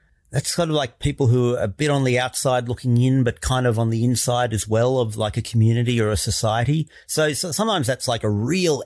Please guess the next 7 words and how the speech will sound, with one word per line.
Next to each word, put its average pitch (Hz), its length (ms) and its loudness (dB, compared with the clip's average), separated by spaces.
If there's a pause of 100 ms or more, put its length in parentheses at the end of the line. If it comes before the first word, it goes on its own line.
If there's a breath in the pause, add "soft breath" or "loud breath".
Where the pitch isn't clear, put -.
(120)
edgy 117 520 -2
kind 107 320 0
of 98 200 2 (260)
out 135 260 -4
there 113 220 -2
fringe 117 480 0
player. 98 400 -2